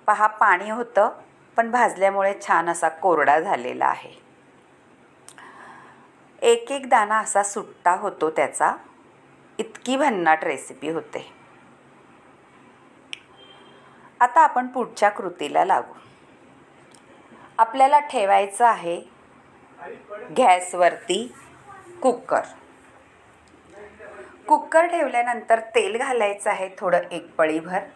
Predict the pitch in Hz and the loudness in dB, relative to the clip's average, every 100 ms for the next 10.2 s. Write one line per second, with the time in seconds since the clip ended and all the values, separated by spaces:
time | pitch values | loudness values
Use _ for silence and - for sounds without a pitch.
0 | - - - - - - 220 220 240 220 | -20 -20 -20 -20 -20 -6 -2 0 0 0
1 | 202 180 175 180 175 170 170 170 202 233 | -2 -2 -6 -6 2 2 2 2 4 4
2 | 254 247 180 160 156 151 156 170 185 208 | 0 -2 -6 -8 -10 -10 -8 -10 -10 -12
3 | 226 240 - 180 175 165 165 156 156 165 | -14 -16 -10 -8 -6 2 2 2 -6 -12
4 | 156 156 147 190 190 - 214 214 220 220 | -8 -8 -6 -6 -8 -2 4 6 6 4
5 | - 175 175 - 185 151 156 165 175 156 | 0 -8 -14 -2 2 2 0 -10 -8 -4
6 | 160 160 170 151 - 175 196 190 202 202 | -2 -2 -4 -4 -2 -2 0 0 0 -2
7 | - - - - - - - - - 226 | -10 -20 -20 -20 -20 -20 -20 -18 -2 0
8 | 226 269 269 - - 196 202 190 190 - | 0 -6 -12 -18 -20 0 0 0 -8 -6
9 | 233 247 - - - - - - - 196 | -4 -4 -6 -20 -20 -20 -20 -20 -8 0
10 | 196 214 | 0 0